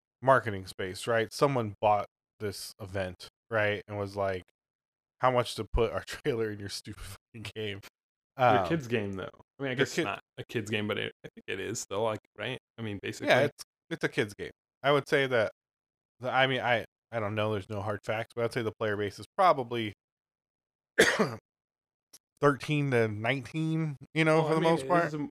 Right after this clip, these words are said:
Speaker 2: is the movie rated R? I know it's kind of a dumb question, but, like, half the kids that play Fortnite couldn't even go see it if they wanted to.
Speaker 1: You know, it's,
Speaker 2: It's
Speaker 1: I
Speaker 2: just
Speaker 1: don't know if
Speaker 2: strange.
Speaker 1: it's rated R, to be honest.
Speaker 2: I, I don't either.
Speaker 1: I'll look
Speaker 2: I guess
Speaker 1: it up real quick.
Speaker 2: we're kinda, we're kinda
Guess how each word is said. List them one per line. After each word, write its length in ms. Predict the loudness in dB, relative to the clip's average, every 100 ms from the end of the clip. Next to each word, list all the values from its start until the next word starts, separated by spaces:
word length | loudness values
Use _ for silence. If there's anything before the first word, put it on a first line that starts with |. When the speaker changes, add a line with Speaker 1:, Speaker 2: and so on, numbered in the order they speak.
| -8
Speaker 2:
is 100 | -8
the 40 | -4
movie 240 | -2 0
rated 260 | 2 2 2
R? 360 | 0 -2 -4
I 40 | -4
know 120 | -4
it's 120 | -2
kind 140 | -2 -2
of 60 |
a 40 | -2
dumb 180 | -4 -2
question, 320 | -4 -4 -4
but, 60 | -4
like, 160 | -4 -6
half 140 | -12 -10
the 80 | -10
kids 260 | -6 -6 -4
that 100 | -4 -2
play 120 | -2
Fortnite 380 | -2 -4 -4 -6
couldn't 180 | -6 -6
even 160 | -4 -4
go 100 | -4
see 240 | -4 -4
it 120 | -4
if 80 | -6
they 120 | -8
wanted 240 | -6 -6 -8 -14
to. 80 | -20 _ _ _ _ _ -6
Speaker 1:
You 140 | -4
know, 400 | 2 2 2 -2
it's, 400 | -6 -6 -8 -20 -20 _ _ _ _ _ _ -12
Speaker 2:
It's 140 | -2
Speaker 1:
I 60 | 0
Speaker 2:
just 100 | 2
Speaker 1:
don't 20 |
know 100 | 0
if 60 | -4
Speaker 2:
strange. 320 | -8 -12 -14
Speaker 1:
it's 120 | -12
rated 220 | -10 -10
R, 140 | -8 -10
to 40 | -14
be 60 | -20
honest. 300 | -20 -20 -20 _ _ _ _ _ -20 -14
Speaker 2:
I, 80 |
I 20 | -10
don't 160 | -10
either. 160 | -10 -14 _ _ _ _ 0
Speaker 1:
I'll 120 | 2
look 120 | 2 0
Speaker 2:
I 40 |
guess 80 | -4
Speaker 1:
it 60 |
up 20 | -8
real 80 | -16 -20
quick. 140 | -6
Speaker 2:
we're 80 | -6
kinda, 300 | -2 0 0 -2
we're 60 |
kinda 320 | -4 -6 -6